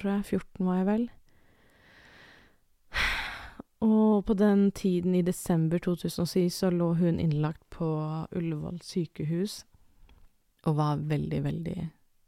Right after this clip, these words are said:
veldig dårlig. Vi hadde nettopp fått da beskjed om at hun hadde fire måneder igjen å leve. Så julen ble fort endret til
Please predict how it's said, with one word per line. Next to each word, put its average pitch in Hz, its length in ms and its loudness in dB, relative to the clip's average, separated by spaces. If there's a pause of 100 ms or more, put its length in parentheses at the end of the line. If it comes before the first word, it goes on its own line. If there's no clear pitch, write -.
(520)
veldig 151 340 -2
dårlig. 160 320 -4 (1200)
Vi 175 220 2
hadde 151 200 2
nettopp 151 340 -2
fått - 240 -6 (120)
da 147 300 0
beskjed 147 560 -4
om 151 320 -2
at - 160 -10
hun 156 160 0
hadde 151 440 -2
fire 156 280 -2
måneder 156 320 -4
igjen 156 160 -2
å 156 80 -2
leve. 160 320 -2 (1800)
Så - 180 2
julen 180 760 6
ble 175 180 4
fort - 260 -2
endret 165 480 2
til 165 540 0